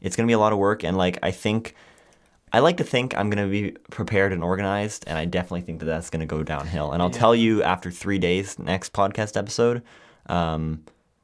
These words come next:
Speaker 1: uh, actually, it won't be the next podcast episode. It will be two episodes from now.
Speaker 2: Yeah.
Speaker 1: 'Cause next week, or, yeah, next week's episode is gonna be a conspiracy theory special.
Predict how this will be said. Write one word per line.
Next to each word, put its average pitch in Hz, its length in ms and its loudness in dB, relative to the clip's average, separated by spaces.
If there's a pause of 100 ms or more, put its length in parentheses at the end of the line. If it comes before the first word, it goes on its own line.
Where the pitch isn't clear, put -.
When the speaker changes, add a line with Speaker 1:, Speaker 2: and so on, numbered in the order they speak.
(760)
Speaker 1:
uh, 85 340 0
actually, 104 260 -2
it 95 80 -4
won't 85 140 -4
be 87 60 -6
the 73 80 -10
next 69 200 -12
podcast - 360 -14
episode. - 340 -8
It 76 120 -10
will 76 100 -8
be 78 440 -10 (600)
two 131 160 0
episodes - 320 -2
from - 120 -6
now. - 280 -8
Speaker 2:
Yeah. - 240 -6 (200)
Speaker 1:
'Cause 82 400 0
next 90 300 -2
week, 90 400 -4
or, 82 320 -4
yeah, 87 160 2
next 90 280 -4
week's 90 160 -2
episode 90 320 0
is 82 80 -2
gonna 85 120 0
be 80 140 2
a 76 60 0
conspiracy 80 480 -4
theory - 220 -10
special. - 420 -12